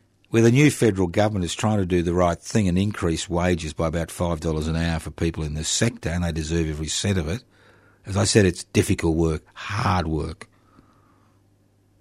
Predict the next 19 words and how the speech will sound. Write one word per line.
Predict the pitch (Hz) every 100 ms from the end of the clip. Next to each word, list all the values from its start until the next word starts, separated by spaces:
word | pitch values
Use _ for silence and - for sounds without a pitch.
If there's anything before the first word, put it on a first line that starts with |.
| _ _ _ _
But | - 135
who's | 160 151
gonna | 139
pay | - 131 135
for | 131 147 139
it? | 101 _ _ _ _ _ _ _ _ _ -
You, | 110 127 131 131
the | 131
taxpayer. | 135 147 147 - - 151 147 131 90 - _ _ _ _ _ _ _ _ _ _ _ - - -
You, | 135 147 156 156
the | 151
taxpayer. | 151 151 156 - 160 151 131 85 - _ _ _ _ _ _ -
Because | 143 156
the | 147
private | - 165 180 170
investment | 151 139 156 147 120
for | 120
private | - 139 139 123
mof-, | 117 131 131